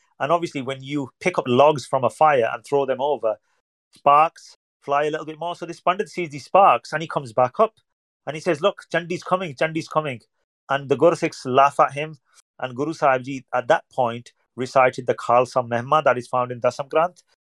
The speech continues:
And they recited the Khalsa Mehma and said that Chandi that you are calling for. So Chandi can translate to deity,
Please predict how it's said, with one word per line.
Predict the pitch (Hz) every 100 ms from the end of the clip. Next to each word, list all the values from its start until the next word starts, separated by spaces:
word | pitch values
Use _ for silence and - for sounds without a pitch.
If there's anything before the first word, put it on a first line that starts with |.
| _ _
And | - 143 135 _ -
they | 135
recited | 135 - 147 156 160
the |
Khalsa | 147 139 139 - 131
Mehma | 147 151 127 123 - _ _ -
and | 127 127 123 _ _ _ _ -
said | 135 123
that | 135 - _ -
Chandi | 170 147 113 - _ _ _ _ _
that | 127 113
you | 123 196
are | 190
calling | - 131 123
for. | - 139
So | -
Chandi | - 160 165 175
can | 156 135
translate | - 147 123 135 -
to | 131
deity, | 117 120 135 - 170